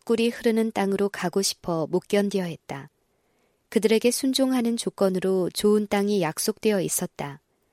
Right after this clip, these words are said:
그러나 그들은 그것을 잊어버렸다. 더러는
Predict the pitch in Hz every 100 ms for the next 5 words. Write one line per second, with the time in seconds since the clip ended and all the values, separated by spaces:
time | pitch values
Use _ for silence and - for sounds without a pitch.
0 | _ _ _ _ - 175 175 175 185 196
1 | 208 185 - - 190 220 - 165 - -
2 | 190 202 196 190 175 - 135 135 _ _
3 | _ _ _ _ _ _ _ _ _ -
4 | 190 190 202 202